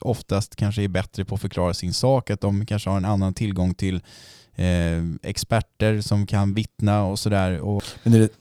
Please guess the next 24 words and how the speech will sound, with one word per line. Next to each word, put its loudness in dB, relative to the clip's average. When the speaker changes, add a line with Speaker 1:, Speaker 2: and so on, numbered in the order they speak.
Speaker 2:
i 0
det 6
senaste 4
stora 2
målet 0
då, -2
som 0
har -2
slutat -4
med -4
friande 0
utgång, -4
nämligen -4
i -6
Allra-målet, -2
där -2
påstår -4
ju 0
åklagaren -2
rakt -4
upp -4
och -2
ner -2
att -4